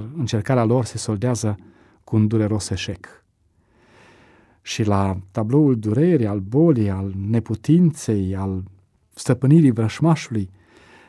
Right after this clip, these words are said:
se mai adaugă acest element al frustrării pe care o trăiesc ucenicii. Ei ar fi dorit să facă ceva pentru cazul acesta disperat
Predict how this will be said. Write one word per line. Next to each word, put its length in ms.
se 320
mai 200
adaugă 540
acest 380
element 440
al 100
frustrării 720
pe 140
care 180
o 40
trăiesc 460
ucenicii. 640
Ei 140
ar 100
fi 140
dorit 360
să 140
facă 400
ceva 500
pentru 280
cazul 300
acesta 320
disperat 600